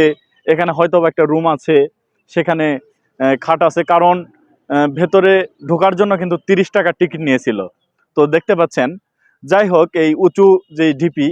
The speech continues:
এটার এই, আহ, নিদর্শনটা ধরে রাখার জন্য, আহ, চারিদিকে কি সুন্দর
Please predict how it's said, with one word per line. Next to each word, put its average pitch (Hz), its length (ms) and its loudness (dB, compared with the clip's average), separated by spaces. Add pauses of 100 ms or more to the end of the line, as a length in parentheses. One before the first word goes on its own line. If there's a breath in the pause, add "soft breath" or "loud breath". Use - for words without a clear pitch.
এটার 156 300 0 (140)
এই, 139 180 -2 (580)
আহ, 127 180 0
নিদর্শনটা 170 640 0 (720)
ধরে 147 300 0
রাখার 175 320 -2
জন্য, 151 220 -4 (520)
আহ, 135 200 2
চারিদিকে 165 520 0
কি 180 120 -10
সুন্দর 156 380 2